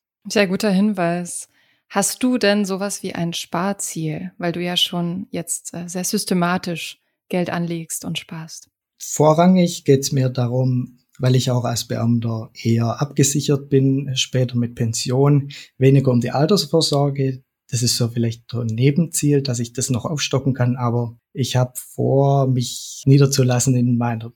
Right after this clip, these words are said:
Speaker 2: Heimat sozusagen und dort dann eine Immobilie zu bauen.
Speaker 1: Das klingt schön.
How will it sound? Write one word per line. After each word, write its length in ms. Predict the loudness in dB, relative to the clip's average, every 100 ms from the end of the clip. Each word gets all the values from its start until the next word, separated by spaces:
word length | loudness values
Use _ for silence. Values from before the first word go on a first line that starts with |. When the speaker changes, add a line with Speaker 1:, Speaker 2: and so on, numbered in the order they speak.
| -4
Speaker 2:
Heimat 400 | 2 4 4 2
sozusagen 680 | -4 -2 -2 -2 0 -2 0
und 260 | -2 -4 _ _ -20 _ _
dort 300 | -4 -4 -4
dann 440 | -2 0 -2 -6 -4
eine 300 | 0 0 2
Immobilie 480 | 2 0 2 2 2
zu 180 | -2 -2
bauen. 540 | 4 4 6 4 0 _ _
Speaker 1:
Das 220 | -12 -10 -4
klingt 260 | -4 -2
schön. 400 | -4 -2 -2 -4